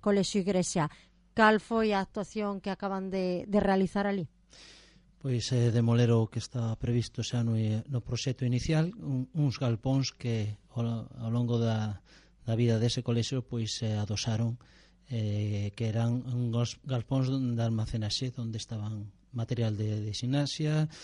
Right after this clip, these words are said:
Speaker 2: eh, de limpeza e incluso, mm, unha, unha caldeira de calefacción. E, e a aula tamén, a aula que estaban usando os alumnos e os profesores, a aula coñecida como a aula de reforzo.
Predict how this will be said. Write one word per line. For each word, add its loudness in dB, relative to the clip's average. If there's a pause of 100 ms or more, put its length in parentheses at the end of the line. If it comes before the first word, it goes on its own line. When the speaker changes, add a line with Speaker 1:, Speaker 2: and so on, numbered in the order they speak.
(200)
Speaker 2:
eh, 2
de 0
limpeza 0
e -4
incluso, -4 (240)
mm, -4
unha, -2
unha -2
caldeira 0
de -2
calefacción. -6 (640)
E, 2 (240)
e -4
a 2
aula 4
tamén, 0 (400)
a 2
aula 2
que -4
estaban 0
usando -2
os -4
alumnos -2
e -4
os -6
profesores, -4
a 2
aula 0
coñecida -4
como -2
a 0
aula 2
de 0
reforzo. -8